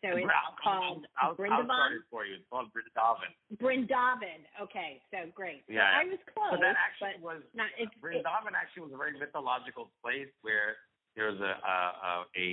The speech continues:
Speaker 2: mythological god called Krishna, and he was always known for playing the bamboo flute, or, like, the bansuri, as they call that. So Brindavan is the place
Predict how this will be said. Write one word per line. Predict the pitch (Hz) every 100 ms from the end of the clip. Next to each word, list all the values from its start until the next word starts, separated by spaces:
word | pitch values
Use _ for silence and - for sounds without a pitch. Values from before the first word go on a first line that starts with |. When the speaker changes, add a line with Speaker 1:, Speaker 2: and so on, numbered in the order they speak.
| 90 95
Speaker 2:
mythological | - 110 107 95 104
god | 95 101 104 101
called | 107 90
Krishna, | - - - 87 82 90
and | 90
he | 110
was | 117 110 95 _ _ _ _ _
always | - 120 117 117
known | 120 120
for | 110
playing | - 123 120 113
the | 98
bamboo | 107 110 113 107
flute, | 117 98 - _
or, | 90
like, | 92 87 95
the |
bansuri, | 98 101 92 120 101 87 92
as | 85
they | 90
call | - 95 85
that. | 98 - _ - -
So | 147 135 135 - 104
Brindavan | 135 147 135 160 165 156
is | 131 110
the | 113 _
place | 135 143